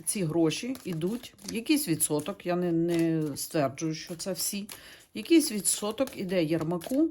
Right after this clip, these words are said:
Шарапову, і заодно візьмемо і президента, подивимося, чи йде йому теж.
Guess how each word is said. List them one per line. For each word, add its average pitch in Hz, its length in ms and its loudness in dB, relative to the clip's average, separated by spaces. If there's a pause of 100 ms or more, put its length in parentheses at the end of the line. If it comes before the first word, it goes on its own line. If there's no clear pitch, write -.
(100)
Шарапову, 196 760 0 (1080)
і 190 160 -4
заодно 220 460 2
візьмемо 208 460 -2
і 220 40 -6
президента, 240 640 -4
подивимося, 165 680 -4
чи - 180 -6
йде 160 200 0
йому 185 240 0
теж. 180 380 -6